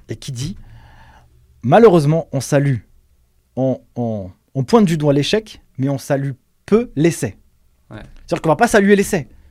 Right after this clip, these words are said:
Speaker 1: mais on va pointer du doigt, « Ah, purée, tu t'es trompé. »
Speaker 2: C'est vrai.
Speaker 1: Moi, dans mon esprit, je me suis dit, « Purée, j'ai ça, donc j'irai brique par brique, je ne suis pas pressé, je créerai un projet bootstrap, autofinancé. » Donc depuis,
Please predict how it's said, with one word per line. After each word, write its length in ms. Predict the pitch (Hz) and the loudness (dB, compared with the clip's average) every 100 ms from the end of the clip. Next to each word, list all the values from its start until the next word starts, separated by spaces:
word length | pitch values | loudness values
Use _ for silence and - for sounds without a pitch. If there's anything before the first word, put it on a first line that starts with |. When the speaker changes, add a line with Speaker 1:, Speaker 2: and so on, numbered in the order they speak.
| _ _ - | _ _ 4
Speaker 1:
mais 80 | |
on 40 | 233 | 4
va 80 | 185 | 4
pointer 240 | 226 190 | 0 2
du 60 | 214 | 2
doigt, « 100 | 190 | 0
Ah, 60 | |
purée, 260 | 147 160 156 | -2 -4 -4
tu 80 | - | -6
t'es 80 | |
trompé. » 300 | 131 131 - _ _ _ _ _ | -16 -16 -18 _ _ _ _ _
Speaker 2:
C'est 140 | 123 | -14
vrai. 160 | 104 101 | -14 -2
Speaker 1:
Moi, 160 | 156 | 2
dans 80 | 240 | 2
mon 80 | 196 | 2
esprit, 300 | 160 - 254 | 0 0 -2
je 60 | 175 | 0
me 40 | |
suis 120 | 151 | -4
dit, « 100 | 151 | -6
Purée, 240 | 156 135 107 _ _ _ - | -6 -10 -12 _ _ _ -10
j'ai 180 | 113 143 | -4 -2
ça, 320 | - 185 - _ _ 135 | 2 2 0 _ _ -6
donc 160 | 147 | -6
j'irai 240 | 131 147 151 | -2 0 2
brique 260 | 139 214 | 2 0
par 200 | - 156 | 0 -2
brique, 400 | 135 170 233 - _ - | 0 -2 -2 -20 _ -6
je 100 | 131 | -6
ne 40 | |
suis 140 | - - | -4 0
pas 140 | 190 | 0
pressé, 500 | - 175 - 151 - - _ | 0 -8 -4 -6 -6 -20 _
je 100 | 120 | -4
créerai 540 | 135 - 208 165 160 131 | -4 -2 -2 0 0 -2
un 120 | 123 | -6
projet 340 | 123 151 139 123 | -4 -2 -2 -2
bootstrap, 560 | 151 - - 139 - - - - - - - | -4 -10 -10 -10 -10 -20 -20 -20 -20 -20 -2
autofinancé. » 760 | 196 196 185 170 151 - 143 - - - - - - - - - - - - | 0 2 0 0 -4 -4 -6 -8 -20 -20 -20 -20 -20 -20 -20 -20 -20 -20 -10
Donc 160 | 123 | -6
depuis, 420 | 120 135 170 160 | -6 -6 -6 -6